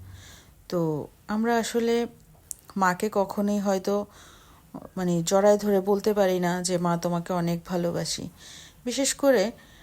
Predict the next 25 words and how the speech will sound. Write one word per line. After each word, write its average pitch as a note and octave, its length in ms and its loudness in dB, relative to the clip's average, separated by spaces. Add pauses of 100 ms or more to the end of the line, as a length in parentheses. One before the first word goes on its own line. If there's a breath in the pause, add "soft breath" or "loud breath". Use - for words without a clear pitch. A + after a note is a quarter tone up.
(160 loud breath)
আমাদের A#3 360 2
অনেকের A3+ 340 0
মধ্যেই A#3 360 -2
জড়তা F#3 420 2
কাজ F3+ 280 0
করে, F#3 380 -2 (360)
একটু, F3 480 -2 (540 loud breath)
উম, F3 520 -4 (360)
গ্যাপ F#3+ 280 0 (280)
থা-, - 180 -12 (100)
চলে G3 280 2
আসে F3 360 2
মা E3+ 420 -2 (280)
বা E3+ 140 0
সন্তানের F3+ 560 -2
মাঝখানে। F3 600 -2 (520 loud breath)
বিশেষ A#3 300 -4
করে C4 220 2
যে G#3 140 -2
সকল A3+ 340 -4
মায়েরা G#3+ 360 2
চাকরি A3 400 0
করে, G3+ 360 -2 (580 loud breath)
বেশিরভাগ C4+ 580 2 (520)
মায়েদের G#3+ 520 4